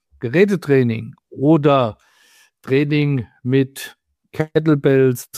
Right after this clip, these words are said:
Kurzhanteln oder Langhanteln ist dann besonders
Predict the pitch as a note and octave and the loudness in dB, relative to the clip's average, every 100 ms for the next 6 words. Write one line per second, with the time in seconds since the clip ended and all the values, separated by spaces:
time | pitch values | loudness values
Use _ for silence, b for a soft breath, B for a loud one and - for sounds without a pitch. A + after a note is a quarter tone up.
0 | - - D#3+ - C3 C3+ C3 B2+ B2+ C3+ | -18 -4 -4 -2 -6 -4 -2 -4 -6 -8
1 | C3 B2 B2+ D#3+ C#3 B2+ B2 A2+ G#2 b | -8 -6 -6 -6 -6 -6 -4 -6 -8 b
2 | b b b b b - C#3 - C3 C3 | b b b b b -10 -10 -4 -4 -4
3 | - _ A#2+ A#2+ B2 B2 - | -10 _ -10 -8 -4 -6 -8